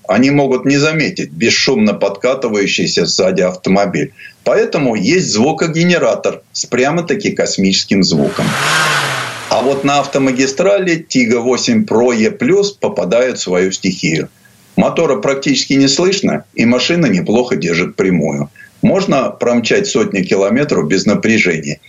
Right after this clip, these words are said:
Единственное нарекание — свист воздуха в замечательных зеркалах-телевизорах, которые гордо заявляют о себе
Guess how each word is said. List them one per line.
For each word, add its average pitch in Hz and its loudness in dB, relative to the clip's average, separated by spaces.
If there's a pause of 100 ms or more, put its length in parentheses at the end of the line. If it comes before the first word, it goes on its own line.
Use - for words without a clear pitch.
(140)
Единственное 139 2
нарекание — 143 0
свист 127 0
воздуха 135 0
в - -8
замечательных 117 0
зеркалах-телевизорах, 117 0 (240)
которые 110 2
гордо 156 0
заявляют 120 2
о 101 0
себе 107 -2